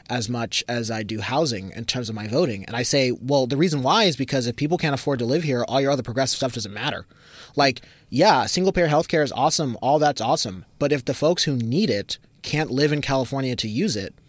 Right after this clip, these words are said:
I mean, what are you doing? You're making a nice state for rich people.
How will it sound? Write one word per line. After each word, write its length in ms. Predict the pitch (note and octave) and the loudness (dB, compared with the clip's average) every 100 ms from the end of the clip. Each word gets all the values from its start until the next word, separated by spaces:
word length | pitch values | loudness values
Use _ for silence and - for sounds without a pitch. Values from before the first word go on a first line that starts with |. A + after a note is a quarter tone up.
| _ _ _ _ _ | _ _ _ _ _
I 60 | C#3 | -4
mean, 260 | C#3+ C3 - | -2 -2 -2
what 140 | C#3+ | -2
are 20 | D3 | 0
you 120 | C3 | 2
doing? 260 | D3+ C3 | 0 0
You're 80 | A#2 | -2
making 240 | B2+ B2+ A#2+ | -4 -4 -4
a 40 | |
nice 240 | A#2+ B2 | -4 -2
state 360 | - C3 A#2+ A#2+ _ _ _ _ | -2 -2 -4 -4 _ _ _ _
for 300 | - B2 A2+ | -6 -4 -2
rich 260 | A2+ F3 - | -2 -4 -6
people. 400 | G2 F#2 G2 | -8 -8 -10